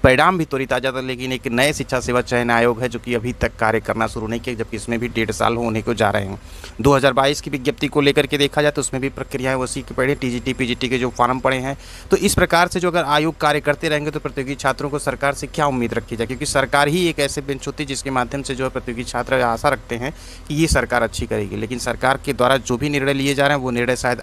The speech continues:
आयोग को अमल में नहीं आ रहे हैं या आयोग उसे लागू नहीं कर रहे हैं। जो भी हो, आने वाले समय में अगर तेज़ी देखने को नहीं मिली तो शायद प्रतियोगी छात्र भी जो अपनी बात रखने के लिए मजबूर हो जाएंगे।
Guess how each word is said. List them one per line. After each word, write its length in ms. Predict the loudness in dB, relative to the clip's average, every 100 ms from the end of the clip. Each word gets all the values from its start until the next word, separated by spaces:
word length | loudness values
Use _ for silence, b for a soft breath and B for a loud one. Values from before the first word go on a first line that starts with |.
| 0
आयोग 320 | 2 0 -4
को 100 | -2
अमल 280 | -2 0 -2
में 120 | -2
नहीं 200 | -2 2
आ 100 | 2
रहे 140 | 2
हैं 80 | 0
या 120 | 2
आयोग 240 | 2 2 -2
उसे 220 | -6 -4
लागू 280 | 0 0 0
नहीं 180 | -4 -2
कर 160 | 0
रहे 140 | 0 0
हैं। 140 | -2 B B B B
जो 180 | 4 4
भी 100 | 4
हो, 160 | 0 0
आने 160 | -2 0
वाले 180 | 0 0
समय 220 | -2 -2
में 80 | 0
अगर 120 | 0
तेज़ी 240 | -2 -4 -2
देखने 240 | -4 -4
को 120 | -4
नहीं 200 | -2 -2
मिली 120 | -2 -4
तो 120 | -4
शायद 240 | 0 0
प्रतियोगी 320 | 0 -4 -2 -4
छात्र 340 | -2 -2 -2
भी 120 | -4
जो 140 | 0 -2
अपनी 160 | 0
बात 240 | 0 0 0
रखने 200 | -4 -2
के 80 | -2
लिए 80 | 2
मजबूर 280 | 2 2
हो 80 | -2
जाएंगे। 200 | 0 -2